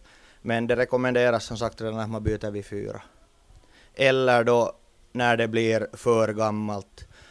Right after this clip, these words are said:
Ett vinterdäck räknas som färskt ännu upp till tre år.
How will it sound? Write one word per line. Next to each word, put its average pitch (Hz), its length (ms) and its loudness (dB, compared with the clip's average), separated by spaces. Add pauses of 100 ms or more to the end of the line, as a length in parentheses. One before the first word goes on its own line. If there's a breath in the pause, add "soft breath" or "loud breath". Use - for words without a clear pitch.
(240 loud breath)
Ett 120 240 0
vinterdäck 127 640 2
räknas 120 480 -2
som 113 260 0
färskt 117 720 -2
ännu 113 320 -4
upp 110 380 -6
till 110 120 -8
tre 110 380 -4
år. 104 380 -4